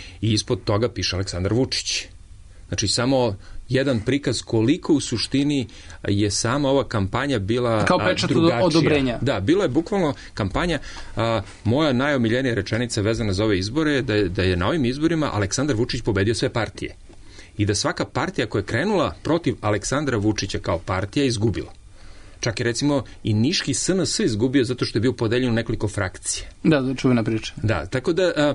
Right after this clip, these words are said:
Speaker 1: generalno gledano, svugde gde su pobedile ličnosti, pobedile su ličnosti koje su prepoznate od strane lokalne zajednice. I to je možda jedan dobar signal da je vreme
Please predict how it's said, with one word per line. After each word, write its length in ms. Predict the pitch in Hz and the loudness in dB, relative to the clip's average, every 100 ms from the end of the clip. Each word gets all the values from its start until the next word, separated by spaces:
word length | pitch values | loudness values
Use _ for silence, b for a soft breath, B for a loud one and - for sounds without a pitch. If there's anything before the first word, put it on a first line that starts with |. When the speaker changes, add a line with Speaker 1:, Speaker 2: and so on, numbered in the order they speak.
| B B B | B B B
Speaker 1:
generalno 540 | 107 95 123 196 180 | -6 0 2 2 2
gledano, 380 | - 135 196 185 B B | 0 0 0 -2 B B
svugde 360 | - 151 180 165 | -2 2 4 4
gde 120 | 135 | 2
su 120 | - | 0
pobedile 560 | - 117 147 185 147 110 | -2 0 2 2 4 2
ličnosti, 440 | 123 - 98 - | 2 0 -4 -2
pobedile 320 | 120 131 156 | 0 2 2
su 180 | 139 113 | 2 2
ličnosti 560 | 101 110 151 - - - | 2 2 0 -2 -2 -2
koje 120 | 113 | 0
su 120 | 107 | -2
prepoznate 560 | 98 101 - 123 160 104 | -2 -4 -2 -4 -2 -2
od 60 | |
strane 240 | - 135 117 | -2 0 2
lokalne 340 | 117 127 107 | 0 0 0
zajednice. 420 | 98 90 62 - | 0 0 -4 -6
I 40 | 101 | -2
to 100 | 202 | 0
je 40 | |
možda 160 | 233 233 | 0 0
jedan 100 | 190 | 2
dobar 200 | 208 160 | 2 0
signal 300 | 185 196 143 b b - - - - - - - | 0 -2 -2 b b -16 -14 -14 -14 -16 -16 -8
da 140 | 117 123 | -2 0
je 80 | 98 | 2
vreme 480 | 98 110 170 135 | 0 0 2 0